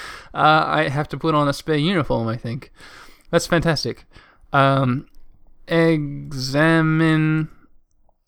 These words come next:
cleaning supplies. Just to be sure it's not anything interesting.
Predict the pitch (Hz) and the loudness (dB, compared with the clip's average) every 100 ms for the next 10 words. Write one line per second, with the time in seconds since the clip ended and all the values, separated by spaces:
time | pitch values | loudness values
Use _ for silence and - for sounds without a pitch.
0 | _ _ _ _ _ - - 139 131 131 | _ _ _ _ _ -16 -4 -2 0 0
1 | 131 131 131 143 139 131 131 127 127 123 | -2 -2 0 0 0 -2 -2 -4 -4 -4
2 | 123 123 123 123 127 123 - 131 131 131 | -4 -4 -4 -4 -4 -6 -6 -4 -2 0
3 | 139 147 143 147 170 214 240 254 - - | 2 4 2 0 -2 -4 -6 -8 -16 -20
4 | - - - 123 110 101 98 110 107 - | -20 -18 -12 -4 -2 -2 -2 -4 -4 -6
5 | - - 135 123 113 - 104 - 113 107 | -8 -6 -4 -4 -6 -4 -4 -4 -8 -8
6 | 107 117 107 - 107 - 107 | -10 -12 -12 -8 -8 -8 -10